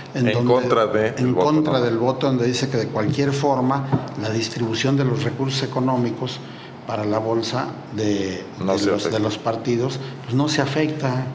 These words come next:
Speaker 1: anulando el voto.
Speaker 2: Pero es irse a
Speaker 1: Anulando.
Speaker 2: detalles, ¿no? El gran efecto
Speaker 1: Pero
Speaker 2: político no se ha revisado. Si hubiese un voto nulo,
Speaker 1: Un voto nulo.
Speaker 2: eh, amplio, ¿no?
Speaker 1: Aquí, aquí he detectado tres,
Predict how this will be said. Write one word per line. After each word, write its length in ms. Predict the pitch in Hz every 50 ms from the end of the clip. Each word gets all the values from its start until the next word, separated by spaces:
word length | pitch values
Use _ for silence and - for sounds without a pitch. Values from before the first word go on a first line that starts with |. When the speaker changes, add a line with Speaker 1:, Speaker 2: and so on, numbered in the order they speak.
| - - - -
Speaker 1:
anulando 560 | 120 113 117 113 113 120 123 127 127 123 127
el 100 | 123 123
voto. 460 | 123 135 135 131 135 135 120 110 101
Speaker 2:
Pero 160 | - 165 170 185
es 140 | 190 -
irse 220 | 220 208 - - 240
a 20 | 202
Speaker 1:
Anulando. 220 | 165 147 - -
Speaker 2:
detalles, 400 | 131 135 135 135 135 110 104 95
¿no? 120 | 98 113
El 80 | 113 117
gran 220 | 120 151 165 175
efecto 340 | 175 147 - - 151 - 107
Speaker 1:
Pero 100 | - -
Speaker 2:
político 420 | - 113 107 110 110 - 123 135 117
no 80 | 101
se 120 | - - 98
ha 40 |
revisado. 540 | 87 104 107 110 107 - 147 151 156 143 117 - - - - -
Si 160 | - - 113 113
hubiese 560 | 113 113 123 123 127 117 - - 127 127 127
un 300 | 110 98 98 98 101 92
voto 240 | 101 95 92 104 101
nulo, 240 | 101 95 95 104
Speaker 1:
Un 160 | 104 107 110 107
voto 140 | - 123 110
nulo. 160 | 104 104 101
Speaker 2:
eh, 220 | - - - - - -
amplio, 360 | 104 113 110 - 101 85 78
¿no? 60 | -
Speaker 1:
Aquí, 180 | - 82 82 -
aquí 240 | 139 139 - 156
he 40 | 156
detectado 640 | 160 165 160 160 170 - - - 156 147 151 151 143 143
tres, 560 | 139 135 139 143 139 139 - - - -